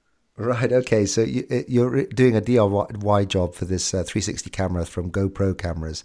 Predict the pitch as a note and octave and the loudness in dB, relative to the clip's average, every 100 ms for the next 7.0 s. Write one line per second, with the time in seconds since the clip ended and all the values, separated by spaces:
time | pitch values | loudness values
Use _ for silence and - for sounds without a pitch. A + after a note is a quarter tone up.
0 | - - - - _ - F2+ F2+ - A#2 | -16 -20 -20 -20 _ -6 -4 -2 4 6
1 | G#2 F#2+ F2+ F#2 - _ - E2 - A#2+ | 6 2 0 -6 -14 _ -10 -8 -8 -10
2 | - C3 - A#2+ A2 C3 F#2 E2 - B2+ | -6 -4 0 0 2 2 0 0 6 6
3 | A2 - - - - _ - A2+ - C#3 | 6 0 -18 -20 -20 _ -4 -2 2 4
4 | D3+ - _ _ - D#3 - B2+ - - | 4 0 _ _ -4 -4 -2 -6 -4 0
5 | A2 - - - _ _ _ - A#2+ A#2+ | 0 0 -6 -12 _ _ _ -4 -2 -2
6 | - F#2+ - F#2 F#2+ _ F#2+ F#2+ G2 - | -2 -4 -4 -4 -6 _ -6 -4 -4 -8